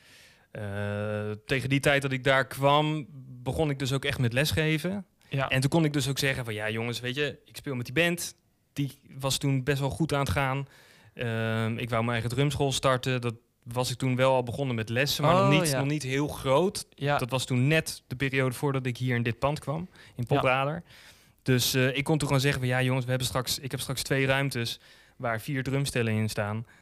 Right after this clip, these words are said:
Speaker 1: waar nu al vijftig leerlingen in de week komen. Eh, weet je, dat
Speaker 2: Ja.
Speaker 1: moeten er meer gaan worden."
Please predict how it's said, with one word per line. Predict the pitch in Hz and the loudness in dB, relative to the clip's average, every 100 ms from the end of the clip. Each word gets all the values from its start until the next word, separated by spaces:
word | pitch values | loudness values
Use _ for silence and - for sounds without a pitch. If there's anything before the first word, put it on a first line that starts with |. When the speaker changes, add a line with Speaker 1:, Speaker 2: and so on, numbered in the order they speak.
| _ | _
Speaker 1:
waar | 113 110 | -8 -4
nu | 123 | 0
al | 127 | 0
vijftig | 117 127 120 - | 0 -4 -4 -4
leerlingen | 123 123 123 | -2 0 0
in | 117 | 0
de | |
week | 117 120 123 | 2 0 0
komen. | 110 107 107 110 113 | -2 -2 -4 -6 -8
Eh, | - - _ _ - | -12 -16 _ _ -6
weet | 120 131 | -2 2
je, | 143 | 2
dat | 139 131 | 4 4
Speaker 2:
Ja. | |
Speaker 1:
moeten | 135 135 | 2 2
er | 131 | 0
meer | 131 143 156 | 2 2 2
gaan | 135 123 | 2 2
worden." | 117 110 110 139 | 4 4 2 -2